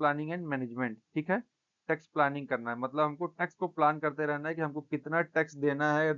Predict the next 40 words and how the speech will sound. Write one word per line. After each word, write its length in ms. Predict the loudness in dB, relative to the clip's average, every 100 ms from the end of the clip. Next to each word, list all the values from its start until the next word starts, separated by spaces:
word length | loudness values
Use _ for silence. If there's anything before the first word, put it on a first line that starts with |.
| 0
tax 200 | 0 0
का 120 | 2 2
rule 260 | 6 4
regulation 440 | 4 2 0 0 -2
क्या 200 | 4 6
है, 100 | 8
हर 120 | 6
साल 220 | 4 2 2
tax 240 | -2 -2
change 240 | -4 -2
हो 80 | 0
जाता 260 | 0 2 2
है 60 |
तो 120 | 2 0
हमको 160 | -4
company 360 | -2 -2 -2 -6
पे 100 | -6
कितना 300 | -4 0 0
finance 380 | 2 0 0 2
का 100 | 2
रिस्क 280 | 4 2 0
होगा, 220 | 0 4 2 0 _ _
कितने 240 | 0 2 0
परसेंट 420 | 2 2 0 -2
इनकम 400 | -4 0 0 0
पे, 140 | -4 -6
ठीक 200 | -4 -4
है। 60 |
तो 100 | -2
इन 160 | -2 -2
सारी 300 | 2 4 4
चीजों 280 | 0 -2 0
का 140 | 0
यहाँ 180 | 0 0
पे 100 | 0
एक 80 | -2
management 440 | 0 0 0 -4 0
करना, 220 | 0 4
वो 140 | 2
भी 200 | 2 2